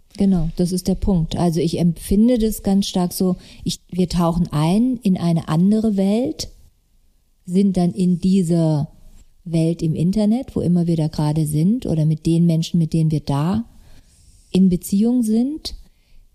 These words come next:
und verlieren in dem Augenblick die Welt, in der wir gerade wirklich sind. So ist es, glaube ich,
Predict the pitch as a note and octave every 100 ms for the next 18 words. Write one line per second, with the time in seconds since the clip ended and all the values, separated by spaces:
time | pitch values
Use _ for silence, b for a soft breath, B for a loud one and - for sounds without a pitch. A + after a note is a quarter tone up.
0 | _ _ G3+ F#3 F3+ E3+ G#3+ C#4 C4+ -
1 | B3+ C#4+ B3 A3 D#3+ F3+ A3 A3 G#3+ A3
2 | G#3+ - - - F#3 E3 E3 F#3+ B3 -
3 | - - F3+ F3 F3 F3+ F#3 - E3 E3+
4 | F3+ - - E3 F#3 F#3 D3 C#3 - _
5 | - D#3+ C#3 - - - - D#3 F3+ D#3+
6 | - D#3+ D3 D3 -